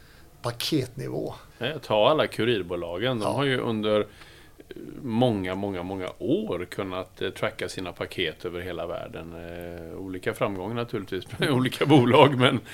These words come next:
Speaker 2: men i princip har ju tekniken funnits där.
Speaker 1: Ja.
Speaker 2: Och det är ju lite, eh, konstigt, kan jag tycka, att, eh, att det inte är lika enkelt på, på, på container, för en hel container.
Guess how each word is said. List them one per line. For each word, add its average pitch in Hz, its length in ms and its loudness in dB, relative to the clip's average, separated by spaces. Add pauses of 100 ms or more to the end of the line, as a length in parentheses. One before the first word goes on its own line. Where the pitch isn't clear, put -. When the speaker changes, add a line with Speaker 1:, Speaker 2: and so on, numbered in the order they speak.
(220)
Speaker 2:
men 123 200 10
i 123 60 8
princip 131 440 2
har 120 60 6
ju 113 60 6
tekniken 101 520 -2
funnits 95 400 -4
där. 185 320 -6
Speaker 1:
Ja. 143 140 -2 (300)
Speaker 2:
Och 120 160 0
det 110 100 0
är 104 100 6
ju 143 180 0
lite, 135 460 -2
eh, 101 600 -2
konstigt, 120 560 -6
kan 185 100 -2
jag 104 200 -4
tycka, 104 420 -8
att, 92 500 -10
eh, 95 200 -2
att 92 80 -12
det 113 80 -4
inte 95 160 -8
är 90 40 -8
lika 95 300 -8
enkelt 90 500 -10
på, 87 400 -8 (400)
på, 87 480 -8 (160)
på 101 80 -10
container, 98 460 -6
för 107 120 -10
en 95 200 -8
hel 92 220 -8
container. 98 600 -8